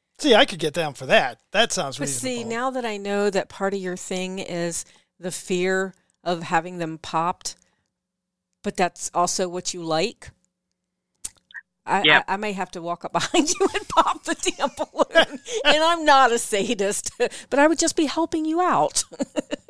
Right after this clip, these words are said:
Speaker 1: If our listeners are interested in balloon play or, um, or you for that matter, how can they find out more?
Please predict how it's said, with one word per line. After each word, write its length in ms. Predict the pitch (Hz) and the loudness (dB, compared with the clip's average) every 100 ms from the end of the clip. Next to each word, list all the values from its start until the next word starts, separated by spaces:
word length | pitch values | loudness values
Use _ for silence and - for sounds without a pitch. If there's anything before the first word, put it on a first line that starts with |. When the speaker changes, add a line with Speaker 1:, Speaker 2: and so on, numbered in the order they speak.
| - - - - - - - | -14 -14 -14 -20 -20 -20 -4
Speaker 1:
If 260 | - 254 - - | 0 0 2 6
our 180 | 254 | 8
listeners 480 | 233 262 - 240 214 | 8 6 6 4 6
are 140 | 208 208 | 6 6
interested 480 | 233 220 202 202 | 6 6 6 2
in 100 | 196 | 0
balloon 380 | 175 180 202 202 | 0 2 2 2
play 500 | - 190 180 180 180 | 2 4 6 6 4
or, 600 | 185 165 160 156 151 147 - _ _ _ _ | 2 4 4 4 4 0 -4 _ _ _ _
um, 560 | 170 160 151 147 147 147 | 0 2 2 0 -2 2
or 160 | 208 214 | 6 8
you 240 | 233 339 | 10 8
for 160 | - 175 | 6 2
that 220 | 156 143 | 2 0
matter, 260 | 147 143 | -4 -4
how 180 | 123 196 | 2 4
can 140 | 208 196 | 4 0
they 80 | |
find 260 | 175 180 156 | 0 0 0
out 140 | 147 | 0
more? 320 | 139 120 - | -2 -10 -14